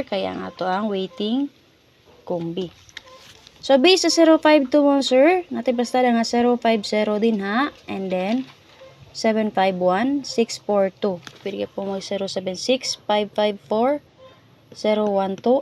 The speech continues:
Escalera. So, base din naman, sir, Escalera na to kay five seven six, five six four, zero one two. So, na siya, no? Mga Escalera na possible, mga sir.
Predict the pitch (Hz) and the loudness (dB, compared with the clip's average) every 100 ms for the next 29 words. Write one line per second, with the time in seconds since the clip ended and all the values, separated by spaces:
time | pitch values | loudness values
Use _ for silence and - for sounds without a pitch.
0 | - 202 - - 185 180 175 170 170 202 | 0 -4 -4 -6 -4 -4 -4 -6 -6 -4
1 | 190 220 226 226 226 226 226 214 214 240 | 0 0 0 -2 0 0 -2 -2 -2 -2
2 | 185 - 196 196 190 190 190 185 190 - | -4 -6 -6 -4 -4 -6 -8 -8 -12 -8
3 | 180 180 190 240 - - _ _ _ - | -6 -4 -4 -6 -10 -20 _ _ _ -20
4 | - - 190 185 190 185 180 - 254 262 | -8 -2 -2 -2 -6 -6 -8 -4 -2 -2
5 | - - - - 196 190 - - 190 - | -4 -12 -12 -8 -6 -6 -8 -10 -10 -12
6 | - 208 220 240 262 262 - _ _ - | -8 -4 -2 -2 -4 -10 -20 _ _ -14
7 | - 196 190 185 185 185 196 165 _ - | -6 -4 -4 -4 -6 -6 -8 -8 _ -20
8 | - - - _ - 185 180 185 190 214 | -20 -20 -20 _ -10 -8 -8 -6 -4 -4
9 | 208 180 160 170 - 185 180 180 175 - | -4 -4 -4 -6 -8 -6 -4 -4 -6 -8
10 | 175 - 180 175 170 165 165 | -8 -8 -6 -4 -4 -4 -8